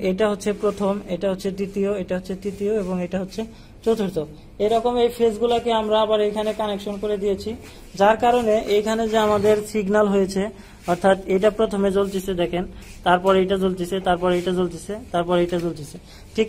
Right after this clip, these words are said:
এইখান থেকেও আমরা এই চারটি যে ল্যাম্প আছে, অর্থাৎ আমরা এটাকে ধরেছি এক, এটাকে ধরেছি দুই, এটাকে ধরেছি তিন, এটাকে ধরেছি চার, এই চারটা পর পর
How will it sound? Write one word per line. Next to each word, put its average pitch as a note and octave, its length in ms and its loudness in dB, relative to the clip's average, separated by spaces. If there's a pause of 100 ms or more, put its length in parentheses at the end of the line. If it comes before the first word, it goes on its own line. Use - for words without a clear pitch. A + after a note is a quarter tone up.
(100)
এইখান A#3 240 0
থেকেও A#3 320 0
আমরা G3+ 140 0 (100)
এই G3+ 160 0
চারটি G3+ 300 -2 (100)
যে G#3 80 0 (680)
ল্যাম্প F#3 320 4
আছে, F#3+ 160 -4 (140)
অর্থাৎ F3+ 240 0 (180)
আমরা F3+ 140 2 (120)
এটাকে F#3+ 340 0
ধরেছি F#3+ 260 0 (140)
এক, G3 60 -2 (200)
এটাকে F#3 300 -2
ধরেছি F3+ 240 0 (100)
দুই, F#3+ 120 2 (100)
এটাকে F3+ 300 -4
ধরেছি F3+ 220 -2 (100)
তিন, G3 140 0 (440)
এটাকে F3 320 0
ধরেছি F3 240 -2 (100)
চার, E3 160 2 (440)
এই F3 100 -2
চারটা G#3 320 2 (120)
পর A3+ 140 4 (120)
পর G#3+ 140 6